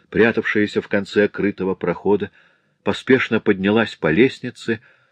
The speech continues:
и, задержавшись на минуту, крикнула своему защитнику:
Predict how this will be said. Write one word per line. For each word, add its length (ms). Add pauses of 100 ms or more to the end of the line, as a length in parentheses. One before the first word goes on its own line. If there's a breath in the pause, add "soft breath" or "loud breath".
(120)
и, 140
задержавшись 800
на 60
минуту, 520 (300 soft breath)
крикнула 500
своему 600
защитнику: 800